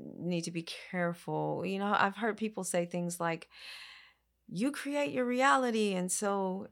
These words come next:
if you're manifesting this," and, and they, eh, there's a,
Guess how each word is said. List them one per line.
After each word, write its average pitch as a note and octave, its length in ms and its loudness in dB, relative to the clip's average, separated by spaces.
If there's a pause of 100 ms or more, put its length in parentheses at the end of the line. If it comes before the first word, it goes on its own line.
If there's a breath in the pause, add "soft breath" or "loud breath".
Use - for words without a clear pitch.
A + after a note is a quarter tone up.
(460)
if E3+ 140 2
you're A#3 180 2
manifesting B3+ 720 2
this," A#3+ 260 0
and, G#3+ 220 2
and G#3+ 140 0
they, G#3+ 500 4
eh, - 100 -6 (120)
there's G3 440 2
a, F#3 200 2